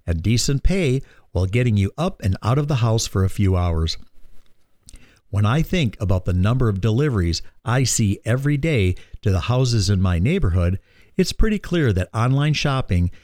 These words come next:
is only going to continue to become more popular. And the thing about those packages, they aren't going to deliver themselves.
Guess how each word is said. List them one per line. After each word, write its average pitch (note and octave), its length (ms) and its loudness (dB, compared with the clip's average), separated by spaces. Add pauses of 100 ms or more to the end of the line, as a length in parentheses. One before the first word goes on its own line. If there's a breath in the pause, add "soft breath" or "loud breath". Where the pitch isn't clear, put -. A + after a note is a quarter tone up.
(160 soft breath)
is G2+ 240 0
only C#3 340 2
going A#2 220 0
to A2 140 0
continue G2+ 640 0
to G#2 160 -4
become G2 400 0
more G2+ 320 2
popular. E2 680 0 (840 soft breath)
And A2 160 2
the G2+ 80 2
thing D3+ 200 0
about G#2+ 280 0
those B2 160 0
packages, E3+ 680 -2 (480)
they F#2 160 0 (120)
aren't B2+ 240 0
going C#3+ 180 0
to C#3+ 100 0
deliver G#2+ 380 0
themselves. G2+ 720 0